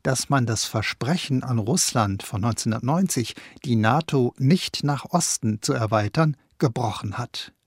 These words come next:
All seine Beobachtungen und Befunde erläutert Gerd Mark im Stil eines politischen Feuilletons und auf der Basis von Reisen durch ganz Europa,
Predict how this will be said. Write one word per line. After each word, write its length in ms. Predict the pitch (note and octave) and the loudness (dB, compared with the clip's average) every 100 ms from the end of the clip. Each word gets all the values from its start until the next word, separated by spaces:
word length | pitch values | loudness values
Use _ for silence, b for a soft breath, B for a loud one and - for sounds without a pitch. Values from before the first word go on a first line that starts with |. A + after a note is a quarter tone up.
| B B B B | B B B B
All 200 | C#3+ D3+ | 2 4
seine 260 | D3+ C#3 | 4 2
Beobachtungen 640 | A#2 C3+ D#3+ - D#3 B2+ B2+ | 0 0 0 0 0 0 0
und 140 | A2 | -2
Befunde 600 | A#2 - D3 C#3+ C3 - | -2 0 2 2 0 -2
erläutert 560 | B2+ A2+ A#2 A#2+ G#2 - | 0 0 0 -2 -6 -4
Gerd 300 | B2 G#2+ A#2 | -4 -2 -2
Mark 260 | A#2+ C#3 | -4 -4
im 180 | - C3+ | -2 0
Stil 380 | - - C#3 D3+ | 0 -2 0 -2
eines 400 | D3 C3+ B2 - | -2 -2 -2 -6
politischen 580 | - B2 A2+ D3+ C#3 D3+ | -4 -2 0 -2 -4 -4
Feuilletons 760 | - D3 C#3 - A2 G2+ - - B B B | 0 2 2 0 -2 -2 -4 -6 B B B
und 160 | F#3+ - | 2 2
auf 100 | - | 0
der 140 | A#2+ | 0
Basis 500 | A#2 A2 B2 D3+ - | 2 0 0 -4 -4
von 180 | C#3 A2+ | -2 0
Reisen 540 | F#2+ G#2+ A2 A2+ A2+ | 0 0 0 -2 -2
durch 260 | A#2+ B2 - | -2 -4 -2
ganz 280 | A2+ G#2 - | -2 -2 -2
Europa, 640 | B2+ A#2 A#2 - C3 | -2 0 0 0 -4